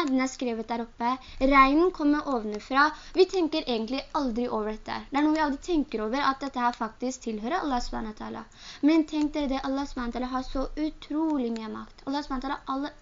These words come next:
eier alt det som er der ute. Og la oss ta et eksempel. Hvis vi ser et stort hus i dag, «Oi, se på det svære huset, jeg misunner kanskje den personen, han der, han er kanskje søkkrik, han har veldig masse penger», og så videre.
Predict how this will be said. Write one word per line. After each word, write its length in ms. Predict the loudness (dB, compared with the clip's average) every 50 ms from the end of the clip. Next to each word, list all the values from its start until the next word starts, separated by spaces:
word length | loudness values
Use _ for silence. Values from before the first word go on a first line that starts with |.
| -4 -2 0 0
eier 220 | 0 -2 -4 -6 -10 -8 0 4 4 4
alt 180 | 4 2 -2 -6 -6
det 80 | -6 -4 -4
som 100 | -4 -4 -4
er 100 | -4 -6
der 140 | -6 -8 -10
ute. 240 | -10 -12 -12 -12 -12 -14 -16 -20 -20 -20 -20 -20 -20 -20 -20 -20 -20 -18 -16 -14 -14 -12 -12 -12 -12 -12 -12 -12 -12 -12 -12 -12 -12 -12 -14 -16 -16 -18 -18 -18 -18 -18 -16 -16 -14 -6 2
Og 200 | 4 6 6 6 4 0 -8 -10 -10 -10 -10 -10 -10 -12 -12 -12 -8 -4 0
la 140 | 2 2 2
oss 100 | 2 2
ta 120 | 0 0
et 100 | 0 -2
eksempel. 400 | -4 -6 -6 -6 -6 -4 -2 0
Hvis 160 | 2 2 2 0
vi 80 | -2
ser 220 | -2 0 -2 -2 -2
et 80 | -4 -6
stort 380 | -8 -2 0 2 2 2 0 -2
hus 180 | -4 -6 -6 -8 -12 -12 -10 -10 -10 -8 -4
i 80 | -2
dag, 240 | -2 -2 -2 -4 -8 -12 -10 -6
«Oi, 220 | -2 0 0 0 -2
se 160 | -4 -6 -8 -6
på 120 | -4 -4 -4
det 100 | -4 -4
svære 280 | -4 -6 -6 -6 -6 -6
huset, 260 | -8 -8 -8 -6 -4 0
jeg 100 | 2 2
misunner 460 | 2 0 0 -4 -6 -6 -4 -6 -6
kanskje 240 | -6 -6 -6 -6 -8
den 140 | -8 -8 -8
personen, 300 | -10 -8 -6 -6 -4 -2
han 80 | -2 -2
der, 180 | -2 -2 -2
han 100 | -4 -6 -8
er 60 | -8
kanskje 240 | -10 -10 -10 -10 -10 -12 -12 -12
søkkrik, 600 | -8 -8 -8 -8 -6 -8 -6 -4 -4 -4 -4 -6
han 140 | -8 -8 -8 -8
har 80 | -6
veldig 240 | -6 -6 -6 -6 -8
masse 160 | -10 -10 -8 -6
penger», 520 | -2 -2 -2 -2 -2 -2 -2 -2 -2 -4
og 320 | -4 -6 -6 -8 -8 -6 -4
så 100 | -2 0 0
videre. 320 | -2 -2 -6 -8 -8